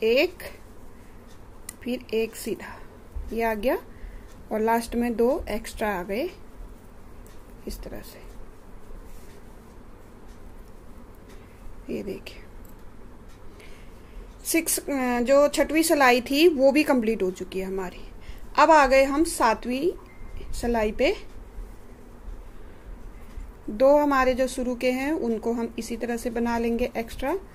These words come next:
और pattern शुरू करेंगे ये वाला, उल्टा बना लेंगे, धागा लपेट लेंगे,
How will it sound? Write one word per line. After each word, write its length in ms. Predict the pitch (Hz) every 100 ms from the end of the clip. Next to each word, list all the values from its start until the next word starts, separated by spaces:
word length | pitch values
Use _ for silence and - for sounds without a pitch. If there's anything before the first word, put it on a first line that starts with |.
| - - - - - -
और 160 | 220 220
pattern 380 | 233 240 262 262
शुरू 220 | 277 269
करेंगे 380 | 262 254 254 262
ये 240 | 247 254
वाला, 340 | 254 240 240 311 - - - - - - -
उल्टा 260 | 233 226 254
बना 280 | 254 254 247
लेंगे, 420 | 247 247 247 294
धागा 340 | 262 226 208
लपेट 420 | 202 208 220 233
लेंगे, 420 | 247 247 247 311